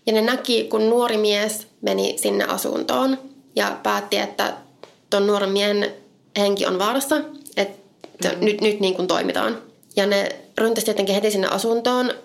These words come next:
Speaker 1: ja kun ne ryntäsi sinne sisään, niin se mies oli sidottuna sänkyyn, mutta vahingoittumaton. Mut mulle ei selvinnyt, että oliko se niin kuin ihan siis konsensuaalista sitomista, totta kai se on voinut olla, mutta se olisi to-, todennäköisesti voinut päättyä aika huonosti.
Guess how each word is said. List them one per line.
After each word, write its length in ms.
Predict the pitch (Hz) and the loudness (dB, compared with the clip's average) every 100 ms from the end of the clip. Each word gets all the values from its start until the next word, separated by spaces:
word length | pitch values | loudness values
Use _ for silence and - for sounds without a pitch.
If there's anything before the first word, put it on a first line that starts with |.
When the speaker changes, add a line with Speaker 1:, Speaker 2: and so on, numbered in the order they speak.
| - | -4
Speaker 1:
ja 340 | 208 202 190 - - _ _ | 0 0 -2 -8 -18 _ _
kun 120 | 214 | 0
ne 80 | 202 | 2
ryntäsi 260 | 208 214 208 | 2 0 0
sinne 140 | 196 | -2
sisään, 340 | 196 247 269 247 | 0 0 2 2
niin 120 | 220 | 2
se 100 | 208 | 2
mies 280 | 214 220 220 | 2 2 2
oli 120 | 196 | 0
sidottuna 340 | 208 202 190 | 0 0 -2
sänkyyn, 640 | 190 185 202 240 262 254 - - | 0 0 0 2 0 -2 -12 -6
mutta 300 | 190 190 190 | -2 -2 -2
vahingoittumaton. 800 | 190 202 202 - - - - 247 - - - - - | -2 0 0 -2 -2 -2 0 -2 -4 -14 -20 -20 -6
Mut 160 | 240 240 | -2 0
mulle 300 | 247 247 240 | 2 2 0
ei 80 | 233 | 0
selvinnyt, 540 | 262 262 240 208 202 - | 2 2 2 0 -2 -2
että 420 | 202 196 - 202 - - - _ | -4 -4 -2 -2 -2 -10 -20 _
oliko 200 | - 202 | -2 0
se 100 | 202 | 0
niin 180 | 196 190 | 0 2
kuin 180 | 190 202 | 0 0
ihan 340 | 196 202 202 - - - - | -2 0 0 -4 -8 -10 -4
siis 280 | 214 214 - - | -2 -2 -6 -6
konsensuaalista 760 | 226 226 226 214 208 202 208 220 | -2 0 2 0 0 -2 -2 -2
sitomista, 520 | 226 226 240 254 269 | 0 0 0 0 -2
totta 260 | 208 202 | -2 -2
kai 140 | 202 196 | -2 0
se 60 | |
on 140 | 202 190 | 0 0
voinut 260 | 190 202 | 0 0
olla, 260 | 214 220 233 226 - | 0 0 -2 -6 -2
mutta 360 | 208 196 202 202 - - | 0 2 0 -4 -4 -8
se 160 | - | -2
olisi 140 | 208 208 | -2 -2
to-, 200 | - - | -2 -2
todennäköisesti 540 | - 214 214 214 202 196 | 0 0 0 -2 -2 0
voinut 300 | 196 190 - | 0 -2 -2
päättyä 400 | 196 196 196 226 | -4 -2 -2 -2
aika 220 | 220 226 | -2 -2
huonosti. 680 | 220 - 247 - 262 - | -2 0 0 0 -2 -4